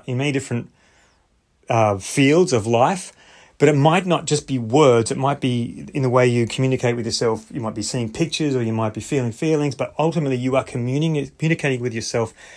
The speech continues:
somehow. Now, list-, did you hear the word that Michael Gervais put in front of self-talk was credible self-talk? Let's dive into that, because there's, what he's saying with it, I'm sure you understand this, there's no point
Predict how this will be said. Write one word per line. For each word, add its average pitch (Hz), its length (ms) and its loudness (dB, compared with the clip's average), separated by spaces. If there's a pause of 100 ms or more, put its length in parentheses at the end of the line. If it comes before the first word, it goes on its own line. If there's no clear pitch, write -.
(100)
somehow. 117 720 -2 (560)
Now, 131 200 4
list-, 175 400 4
did 139 120 -6
you 139 80 2
hear 185 140 6
the 165 80 6
word 147 260 4
that 127 200 -2 (520)
Michael 147 240 2
Gervais 127 240 0
put 127 220 -2
in 120 80 -4
front 160 420 -2
of 135 80 -2
self-talk 117 480 0
was 120 240 -4 (100)
credible 135 720 2 (200)
self-talk? 127 880 -2 (640)
Let's 175 140 4
dive 196 320 4
into 170 200 2
that, 123 180 0
because 143 340 0 (480)
there's, 165 260 0
what 165 380 0
he's 214 140 0
saying 170 240 2
with 143 100 0
it, 139 60 -2
I'm 147 120 0
sure 185 360 4
you 190 120 4
understand 135 520 0
this, 110 240 -6 (340)
there's 160 200 4
no 170 280 6
point 175 480 0